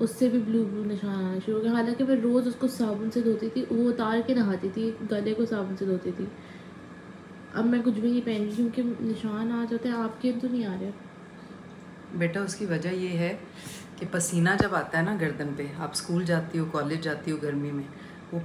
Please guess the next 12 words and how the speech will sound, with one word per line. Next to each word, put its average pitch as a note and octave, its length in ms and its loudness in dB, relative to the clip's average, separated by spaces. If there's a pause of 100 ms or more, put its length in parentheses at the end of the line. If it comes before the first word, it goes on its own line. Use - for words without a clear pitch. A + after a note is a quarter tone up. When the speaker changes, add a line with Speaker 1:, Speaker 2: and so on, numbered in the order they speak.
Speaker 2:
पसीना F3 520 2
जो G3 200 0
है E3+ 420 0
उसकी F#3 360 -2
वजह E3 340 2
से F#3 160 -2
वो E3 340 0 (340)
metal D3+ 360 -2
में D#3 200 0
से D#3+ 220 -2
color D#3 480 0
और D3 180 -4